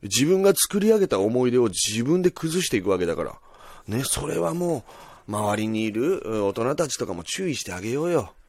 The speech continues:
うん、自分では言えないっていうのもあるんだろうね。うん、出てきた手前恥ずかしいから、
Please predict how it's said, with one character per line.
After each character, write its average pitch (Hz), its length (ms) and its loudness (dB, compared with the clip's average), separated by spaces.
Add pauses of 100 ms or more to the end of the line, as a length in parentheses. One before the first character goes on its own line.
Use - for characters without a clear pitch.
う 95 120 -4
ん、 95 80 0
自 104 140 -2
分 196 180 0
で 247 60 6
は 208 60 6
言 131 140 0
え 160 100 0
な 196 120 0
い - 20 0
っ - 20 0
て - 240 -8
い 101 100 2
う 101 60 2
の 95 60 2
も 80 100 -4
あ 113 80 -2
る 196 80 0
ん 247 60 -6
だ 113 100 2
ろ 76 120 -4
う - 20 -8
ね。 170 220 -6 (400)
う 101 340 -2
ん、 - 20 -2
出 107 120 0
て 131 100 0
き - 80 -14
た 92 80 -4
手 92 160 -6
前 110 240 0
恥 95 180 -8
ず 104 60 -8
か 123 120 -4
し 131 140 -6
い 123 60 -4
か 87 80 0
ら、 76 160 -4